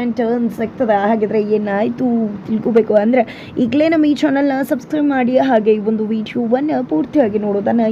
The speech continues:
ಯಾವುದೇ ಕಾರಣಕ್ಕೂ ಕೂಡ ಮರಿಬೇಡಿ. ಅಲ್ಲಿ ಕರ್ಣ ಪ್ರಸನ್ನನ ಲಾಕ್ ಮಾಡ್ತಾರೆ. ಯಾವ ಕ್ಷಣ ಪ್ರಸನ್ನ ಬ್ಲ್ಯಾಕ್ ರೋಸ್ ಅನ್ನೋ ವಿಷಯ ಕರ್ಣಂಗೆ ಗೊತ್ತಾಯ್ತು, ಆ ಕ್ಷಣನೇ ಡಿಸೈಡ್ ಮಾಡ್ಕೋತಾರೆ.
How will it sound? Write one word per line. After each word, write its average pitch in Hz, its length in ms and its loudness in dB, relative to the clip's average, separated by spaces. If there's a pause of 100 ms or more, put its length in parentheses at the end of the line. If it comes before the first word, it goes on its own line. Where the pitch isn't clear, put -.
ಯಾವುದೇ 214 340 -2
ಕಾರಣಕ್ಕೂ 190 420 -2
ಕೂಡ 196 200 -4
ಮರಿಬೇಡಿ. 196 560 0 (440)
ಅಲ್ಲಿ 330 260 4
ಕರ್ಣ 294 420 0 (180)
ಪ್ರಸನ್ನನ 262 840 -2
ಲಾಕ್ 208 340 0
ಮಾಡ್ತಾರೆ. 214 420 -2 (140)
ಯಾವ 247 320 0
ಕ್ಷಣ 302 340 -2 (100)
ಪ್ರಸನ್ನ 269 460 0 (100)
ಬ್ಲ್ಯಾಕ್ 233 340 0
ರೋಸ್ 285 280 -2
ಅನ್ನೋ 233 240 0
ವಿಷಯ 233 400 -4
ಕರ್ಣಂಗೆ 226 500 2
ಗೊತ್ತಾಯ್ತು, 226 560 0
ಆ 208 100 4
ಕ್ಷಣನೇ 226 560 -2
ಡಿಸೈಡ್ 214 440 -2
ಮಾಡ್ಕೋತಾರೆ. 202 920 -4